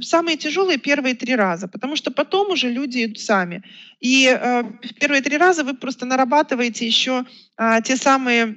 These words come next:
анонсы, да, или то самое сообщение, на которое идут. А, не нужно делать мероприятия, потому что Гришаева сказала, что нужно делать пати, мероприятие нужно делать для того, чтобы оно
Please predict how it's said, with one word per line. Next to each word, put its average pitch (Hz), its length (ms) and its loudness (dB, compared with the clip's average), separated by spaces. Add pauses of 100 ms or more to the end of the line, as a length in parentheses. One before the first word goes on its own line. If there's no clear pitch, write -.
анонсы, 262 680 0
да, 226 280 2
или 220 180 2
то 226 300 -8
самое 254 340 2
сообщение, 240 760 2
на 208 140 -2
которое 208 440 -2
идут. 185 260 -6 (440)
А, 226 240 4
не 262 100 -2
нужно 339 300 0
делать 285 300 0
мероприятия, 269 540 2
потому 254 220 -8
что 247 140 -6
Гришаева 240 440 2
сказала, 214 420 -2
что - 180 -8
нужно 220 280 -6
делать 220 380 -2
пати, 339 300 2
мероприятие 247 600 -2
нужно 226 260 -6
делать 254 320 -2
для 214 120 -2
того, 240 320 -4
чтобы 214 400 -4
оно 262 500 -2